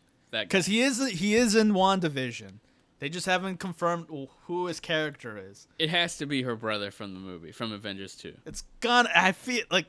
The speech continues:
Speaker 2: if
Speaker 1: They're not gonna bring in Evan Peters out of nowhere to
Speaker 2: Yeah.
Speaker 1: play her brother. But they confirmed that, that Quicksilver is gonna be in that show?
Speaker 2: Uh, they haven't confirmed it, but come on.
Speaker 1: It's rumors.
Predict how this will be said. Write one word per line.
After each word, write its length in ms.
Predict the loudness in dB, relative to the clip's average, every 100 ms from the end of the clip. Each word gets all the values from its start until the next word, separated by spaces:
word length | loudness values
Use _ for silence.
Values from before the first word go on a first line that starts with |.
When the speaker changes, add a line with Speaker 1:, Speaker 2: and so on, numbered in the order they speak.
| 2
Speaker 2:
if 80 |
Speaker 1:
They're 80 | 2
not 160 | 4 2
gonna 160 | 2
bring 220 | 2 0 0
in 100 | 2
Evan 360 | 4 4 2 -2
Peters 400 | -2 2 2 2
out 120 | 0
of 80 | 0
nowhere 480 | 0 0 2 0 2
to 60 |
Speaker 2:
Yeah. 100 | 2
Speaker 1:
play 160 | 2 0
her 140 | -2
brother. 320 | -2 -4 -4 -10 _ _ _ -20 _ _
But 100 | 4
they 140 | 4
confirmed 540 | 2 0 0 0 0 2
that, 380 | 2 2 -2 -4
that 180 | -4 -4
Quicksilver 360 | -8 -4 -4
is 80 | -4
gonna 160 | -6 -6
be 300 | -4 -4 -4
in 140 | -6
that 260 | -6 -8 -10
show? 300 | -6 -6 -8 _ _ _ _ _ _ _ _ _ _
Speaker 2:
Uh, 680 | -10 -4 -2 -2 -4 -6 -8 -10
they 100 | -6
haven't 280 | 0 0 -2
confirmed 520 | -8 -12 -6 -6 -4
it, 160 | -8 -8
but 220 | -10 -10
come 180 | -10 -12
on. 120 | -14 -20 _
Speaker 1:
It's 240 | -6 -6 -6
rumors. 560 | -6 -6 -10 -14 -18